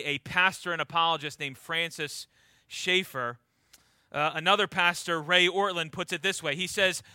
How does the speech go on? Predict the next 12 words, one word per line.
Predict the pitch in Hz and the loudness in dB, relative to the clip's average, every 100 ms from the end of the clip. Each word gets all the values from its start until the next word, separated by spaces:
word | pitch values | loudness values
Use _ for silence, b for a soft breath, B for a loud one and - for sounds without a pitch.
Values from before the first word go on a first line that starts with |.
| B B | B B
"Our | 180 220 247 | 6 8 8
churches | 240 262 254 240 202 180 | 6 4 2 2 -4 0
must | 208 - | -2 0
be | 214 | -4
marked | 190 196 208 - | 0 4 4 4
simultaneously | - - 233 294 302 269 262 262 233 - 214 | -2 2 4 4 2 0 0 2 2 0 -4
by | 160 170 160 | 0 0 0
gospel | 135 196 226 - - 180 | 0 2 2 2 -8 -10
doctrine | 139 196 254 277 - 302 311 311 277 _ _ _ _ _ _ _ | 2 6 6 4 -2 0 0 -2 -10 _ _ _ _ _ _ _
and | 190 185 | -2 2
by | 165 165 | 4 4
gospel | 143 196 220 220 - - 202 185 | 4 6 6 6 -2 -2 0 0